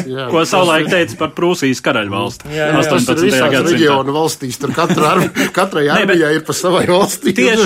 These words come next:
Speaker 1: <laughs>
Speaker 2: tieši tā, nu, teiksim, mēs visur redzam to, eh, ka ir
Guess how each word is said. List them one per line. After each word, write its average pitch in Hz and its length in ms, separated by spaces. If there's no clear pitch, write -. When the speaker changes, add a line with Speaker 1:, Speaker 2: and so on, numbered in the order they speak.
Speaker 1:
<laughs> 220 100
Speaker 2:
tieši 233 300
tā, 262 80
nu, 156 160
teiksim, 185 480
mēs 196 320
visur 156 420
redzam 131 460
to, 190 400
eh, - 720
ka 147 220
ir 208 280